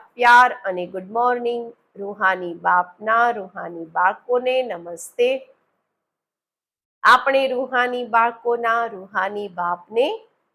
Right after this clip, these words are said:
નમસ્તે. ધારણા માટે મુખ્ય સાર. સ્વર્ગમાં જવાનો પાસપોર્ટ લેવા માટે બાપની યાદથી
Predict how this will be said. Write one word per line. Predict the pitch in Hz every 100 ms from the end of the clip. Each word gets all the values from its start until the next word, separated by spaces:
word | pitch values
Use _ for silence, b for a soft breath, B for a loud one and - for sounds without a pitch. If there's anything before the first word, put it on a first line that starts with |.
| _
નમસ્તે. | 190 190 175 175 - - 185 147 - _ _ _ _ _ _ _
ધારણા | 185 214 226 247 240
માટે | 202 180 180 254 269
મુખ્ય | 233 - - 180
સાર. | - - 180 170 - _ _ _ _ _ _
સ્વર્ગમાં | - 247 247 277 277 294 302 302 233
જવાનો | - 202 214 220 233 240 240
પાસપોર્ટ | - 208 185 - - 247 269 277
લેવા | 220 202 190 196 262
માટે | 285 180 - - _ _ _ _ _ -
બાપની | 208 208 262 262 269 277 277 269 196
યાદથી | 185 190 196 202 208 _ 233 233